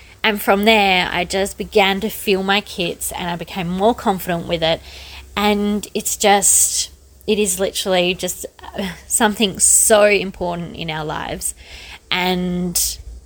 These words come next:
I believe everyone should give homeopathy a go.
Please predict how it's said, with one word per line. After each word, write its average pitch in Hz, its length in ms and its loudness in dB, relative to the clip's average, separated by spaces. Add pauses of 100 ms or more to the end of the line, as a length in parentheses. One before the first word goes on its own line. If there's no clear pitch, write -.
I 202 80 2
believe 226 320 0
everyone 180 480 -4 (240)
should - 200 -10
give 175 200 -4
homeopathy 170 720 -4
a - 140 -8
go. - 360 -6